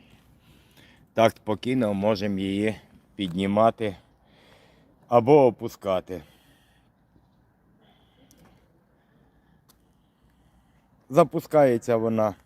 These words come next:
так, як більшість газонокосілочок.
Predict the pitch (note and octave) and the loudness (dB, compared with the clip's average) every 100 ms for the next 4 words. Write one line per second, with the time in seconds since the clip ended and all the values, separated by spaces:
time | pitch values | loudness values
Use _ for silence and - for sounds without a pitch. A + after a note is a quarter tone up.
0 | _ _ _ _ _ _ _ _ - _ | _ _ _ _ _ _ _ _ -20 _
1 | _ _ _ _ _ _ _ _ - A#2+ | _ _ _ _ _ _ _ _ 2 2
2 | A2 - F#2+ A#2+ G#2 A2 B2 C3+ - C3+ | 2 -8 -4 -2 0 -2 0 -2 -2 2
3 | B2+ A2 - _ _ _ _ _ _ _ | 2 2 -8 _ _ _ _ _ _ _
4 | _ _ A2 A#2 B2 A#2+ - B2+ - F#3 | _ _ 0 4 4 2 0 -4 0 2
5 | F3 D#3+ - D3+ | 2 0 0 -2